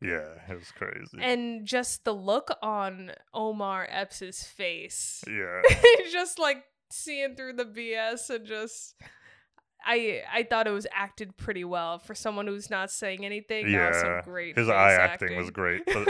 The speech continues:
Speaker 1: for the
Speaker 2: <laughs>
Speaker 1: rest of the mo-, like, f-, from the moment he kills Raheem, he's just always, like, I just
Speaker 2: Yeah.
Speaker 1: feel like he's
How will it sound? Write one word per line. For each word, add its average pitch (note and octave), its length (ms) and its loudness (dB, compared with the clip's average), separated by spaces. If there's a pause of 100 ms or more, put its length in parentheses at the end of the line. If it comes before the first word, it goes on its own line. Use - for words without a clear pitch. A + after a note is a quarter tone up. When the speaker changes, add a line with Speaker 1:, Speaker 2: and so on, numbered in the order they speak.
Speaker 1:
for G#2+ 80 2
the G2 120 2
Speaker 2:
<laughs> - 0 -
Speaker 1:
rest G2 240 0
of A2 80 -6
the A2 60 -4
mo-, A2+ 220 -4
like, A#2+ 160 2 (200)
f-, - 200 -20
from C#3+ 160 -4
the C3 60 6
moment C3+ 300 6
he C3 60 2
kills B2 220 4
Raheem, A2 460 4
he's F#2+ 100 -6
just G2 140 -12
always, F2+ 500 0
like, E2 240 -8 (280)
I A2 140 0
just G#2+ 80 2
Speaker 2:
Yeah. - 40 -8
Speaker 1:
feel C#3+ 80 6
like A#2+ 80 4
he's A2 120 0